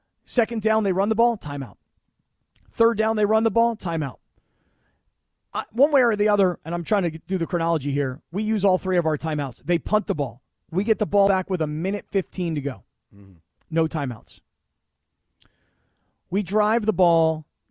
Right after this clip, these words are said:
Speaker 1: to the thirty-one-yard line, maybe the thirty-two. Pass, pass, pass, incomplete, incomplete, incomplete, fourth down.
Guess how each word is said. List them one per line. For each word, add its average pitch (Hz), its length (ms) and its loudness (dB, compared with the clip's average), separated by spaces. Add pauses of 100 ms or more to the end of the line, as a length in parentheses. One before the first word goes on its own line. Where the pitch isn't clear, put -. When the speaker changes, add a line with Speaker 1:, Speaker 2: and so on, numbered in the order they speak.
Speaker 1:
to 190 120 2
the 156 140 -2
thirty-one-yard 196 1000 0
line, 123 300 -12 (680)
maybe 180 200 -2
the 170 100 -2
thirty-two. 147 600 -2 (1160)
Pass, 196 300 -2
pass, 185 320 -4
pass, 180 340 -4
incomplete, 202 540 0
incomplete, 185 400 -4
incomplete, 175 460 -4
fourth 196 260 0
down. 147 260 -4